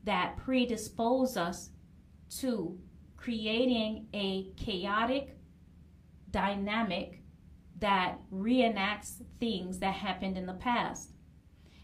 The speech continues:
And it may not have been anything that your parents did to you. It could have been things they did to each other.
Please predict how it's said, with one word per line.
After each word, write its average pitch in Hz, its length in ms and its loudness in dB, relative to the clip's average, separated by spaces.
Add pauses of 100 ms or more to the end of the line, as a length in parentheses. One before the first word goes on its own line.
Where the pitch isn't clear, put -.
(140)
And 202 140 0
it 196 100 0
may 247 160 4
not 254 220 6
have 190 80 -6
been 202 280 -2
anything 220 600 2
that 180 220 -2
your 180 100 -4
parents 196 320 0
did 185 220 -6
to 262 100 -2
you. 208 240 2
It 190 80 -4
could 190 120 -2
have 185 120 -2
been 180 180 -6
things 180 260 -6
they 180 140 -4
did 185 220 -4
to 226 120 -4
each 226 200 -4
other. - 300 -2